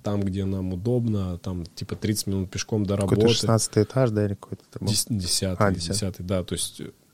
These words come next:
Speaker 1: все параметры.
Speaker 2: Мгм.
Speaker 1: То есть реально, э, если ты чётко формируешь свою цель, э, тебе именно придёт то, что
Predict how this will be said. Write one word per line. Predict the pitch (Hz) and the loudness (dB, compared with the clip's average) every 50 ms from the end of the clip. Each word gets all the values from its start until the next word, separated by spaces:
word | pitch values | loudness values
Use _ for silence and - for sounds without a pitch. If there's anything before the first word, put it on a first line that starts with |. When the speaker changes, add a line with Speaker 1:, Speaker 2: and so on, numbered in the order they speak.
| _ _ _ _ _ _ _ _ _ _ - | _ _ _ _ _ _ _ _ _ _ -2
Speaker 1:
все | - - - 135 120 | 2 6 6 6 6
параметры. | 117 107 107 101 95 95 95 - - - _ _ _ - _ _ _ | 6 2 0 0 -2 -4 -6 -8 -14 -20 _ _ _ -20 _ _ _
Speaker 2:
Мгм. | - 117 107 107 104 101 | 2 4 4 4 4 2
Speaker 1:
То | 101 104 - | 0 -2 -4
есть | 92 - - - - - - | -6 -8 -8 -14 -14 -6 0
реально, | 110 110 117 123 120 107 92 - | 2 2 4 4 2 2 0 -4
э, | - 95 98 95 95 | -6 -8 -6 -4 -4
если | 95 95 113 120 - - 95 | 0 2 2 2 2 0 -4
ты | - - 92 90 90 87 - - _ _ | -4 -4 -4 -4 -4 -6 -8 -12 _ _
чётко | - - - 113 113 - - - | -2 2 4 4 4 2 0 -8
формируешь | 90 - 92 92 95 101 104 113 110 101 92 - | -8 -6 -2 -2 0 0 0 0 0 -2 -2 -4
свою | - - 95 90 87 85 | -4 -4 -4 -6 -6 -6
цель, | - - - 131 151 160 160 - _ _ _ _ _ _ _ _ _ _ _ _ _ _ _ _ _ - | -4 -2 0 2 0 0 -2 -6 _ _ _ _ _ _ _ _ _ _ _ _ _ _ _ _ _ -14
э, | - 101 92 90 87 85 80 - | -8 -4 -4 -2 -2 -2 -2 -4
тебе | - 95 92 98 95 | -4 0 2 4 6
именно | 98 98 98 95 95 | 6 6 6 4 2
придёт | 92 87 92 95 131 143 143 | 0 0 2 4 4 4 2
то, | - | 0
что | 101 - - 98 | -4 -4 -4 -8